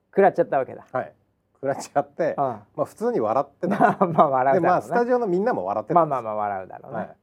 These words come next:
Speaker 1: うん。
Speaker 2: で、僕、あの、カンペ出してたんで、
Speaker 1: うん。
Speaker 2: ちょっと近くに行ったんで、
Speaker 1: まあ、なるほど。
Speaker 2: 声が乗ってたのかもしれないです。
Speaker 1: で、
Speaker 2: 笑い声がね。
Speaker 1: 村ピーの声はさ、
Speaker 2: はい。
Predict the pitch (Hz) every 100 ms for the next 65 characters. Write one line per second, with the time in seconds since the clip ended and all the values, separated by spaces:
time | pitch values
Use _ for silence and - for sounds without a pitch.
0 | - 117 156 190 226 226 220 247 339 339
1 | 349 - - 160 175 185 143 127 98 320
2 | - 117 - 320 - 98 - 90 156 175
3 | 185 147 117 104 107 110 143 160 143 120
4 | 233 330 101 76 - 80 78 78 _ _
5 | _ _ - 180 170 214 262 320 285 269
6 | 269 269 269 - 254 262 175 120 110 -
7 | 120 98 90 85